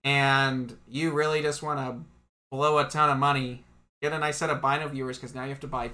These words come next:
two of every eyepiece. So, um, bino viewers are cool. Um, you know, there's all kinds of options out there, but probably eyepieces and filters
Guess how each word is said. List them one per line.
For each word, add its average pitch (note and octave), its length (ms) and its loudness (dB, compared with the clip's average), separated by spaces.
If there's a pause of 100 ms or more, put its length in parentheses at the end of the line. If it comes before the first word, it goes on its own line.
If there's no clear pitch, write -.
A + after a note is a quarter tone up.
two G#3+ 640 0 (380)
of C#3 140 0
every C3 340 2
eyepiece. B2 680 -4 (100)
So, C#3 560 4 (540)
um, B2+ 400 0
bino C#3+ 240 8
viewers D3 300 -4
are D3+ 60 -4
cool. D3+ 420 -4 (360)
Um, C3 680 4 (160)
you D#3 100 -8
know, D#3+ 120 4
there's F3 180 0
all F#3+ 120 4
kinds E3+ 320 0
of D3 80 0
options C3+ 460 0
out B2 200 -6
there, B2 160 -6
but C3+ 200 -6
probably G#3 280 -2
eyepieces D3+ 600 -2
and C3+ 140 -6
filters C3+ 640 -6